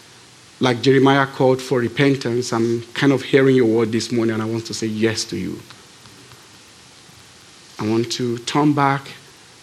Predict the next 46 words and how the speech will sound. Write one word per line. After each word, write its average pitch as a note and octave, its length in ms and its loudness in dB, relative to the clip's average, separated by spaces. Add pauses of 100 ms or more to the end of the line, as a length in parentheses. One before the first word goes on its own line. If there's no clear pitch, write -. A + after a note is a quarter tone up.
(320)
turn C#3 240 -4
a B2 80 -2
new A#2 240 2
leaf, A2+ 480 -4
I G#2 80 -6
come A2 280 -6
back F#2+ 260 -8
to G2+ 100 -10
you. F#2+ 220 -8 (720)
If G#2+ 80 -10
there's A2 240 -6
anyone C#3 400 2
like A2+ 180 -2
that G#2+ 220 -2
in A2 120 0
this - 240 -6
room, C#3 140 0
please, D3 240 0
can C3+ 160 0
we C3 60 0
please C3+ 320 -2
just C3+ 380 -2
bow B2 180 2
our G#2+ 80 0
heads A#2+ 440 -2 (280)
in G#2 140 -2
prayer A#2 300 2
still? A#2 320 -2
Just B2 280 -4
continue C3 340 -2
to B2+ 100 -6
pray B2+ 300 0
for A#2+ 200 -4
yourself, - 880 -6
that A2+ 140 -6
God B2 200 4
will B2 100 0
reveal G#2+ 340 0
to A2+ 160 -8
you A2+ 260 -4 (500)
what A2 220 -2
he A#2+ 80 -4
wants A#2 280 -6
you - 60 -10
to - 100 -8
do, B2 240 -6